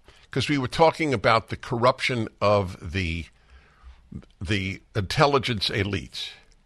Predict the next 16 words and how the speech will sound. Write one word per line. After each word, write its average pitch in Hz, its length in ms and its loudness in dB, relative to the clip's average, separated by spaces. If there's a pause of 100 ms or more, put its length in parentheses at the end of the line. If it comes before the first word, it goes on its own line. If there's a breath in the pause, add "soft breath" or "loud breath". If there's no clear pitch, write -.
(560)
So 170 160 4
let 196 200 6
me, 214 320 -2 (180)
let - 160 -2
me 185 220 -2 (100)
pose 151 300 4
this 123 100 0
question 117 460 0
to - 140 -8
all 117 540 4
of 90 140 -6
you 101 460 -2
out 95 240 0
there, 104 320 -2 (180)
good-willed 113 500 0
Americans, 87 760 -2